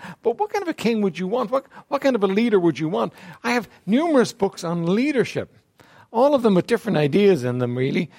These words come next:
<clears throat> But what kind of a king would you want? Uh, Israel wanted a king, and God's going to give them a king here in Saul. Now, we know,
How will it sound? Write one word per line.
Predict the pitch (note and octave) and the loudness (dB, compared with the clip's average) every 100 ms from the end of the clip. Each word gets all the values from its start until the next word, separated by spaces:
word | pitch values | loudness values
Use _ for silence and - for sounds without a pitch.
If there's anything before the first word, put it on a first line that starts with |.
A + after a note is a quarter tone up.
| - - | -16 -10
<clears throat> | - G3+ G3+ F#3 | -4 0 0 0
But | G3 - - _ - | -2 -6 -20 _ -16
what | G#4+ | -12
kind | - - | -8 -6
of | |
a | A#3+ | -4
king | - A3+ G#3+ | 0 0 0
would | F3 | -2
you | F#3 | -4
want? | E3+ G3+ G3+ C3 - - - - - | 0 2 2 -2 -8 -20 -20 -20 -6
Uh, | F#3 | 0
Israel | A#3+ C4 A#3 A3 | 2 2 2 2
wanted | G#3 G3 F#3 F3 | 2 0 0 -6
a | |
king, | - G3+ F#3+ | -2 -2 0
and | D#3+ D3+ | -2 -2
God's | G3+ C4 | -4 -4
going | - A3 G#3+ | -2 -2 -2
to | E3 | -4
give | D#3 D3 A3+ C4+ C#4 | -8 -6 -4 -4 -4
them | G3+ E3 | -6 -4
a | |
king | - - D#3 A#2 | -6 -6 -6 -6
here | A2+ B2+ A2 D3 | -6 -6 -6 -6
in | C#3 A#2+ | -8 -10
Saul. | - F3 F#3 | -6 -4 -2
Now, | G#3 | -2
we | G#3+ A3+ | 0 0
know, | G#3+ G#3+ A#3+ A3+ F3+ | 2 0 0 0 0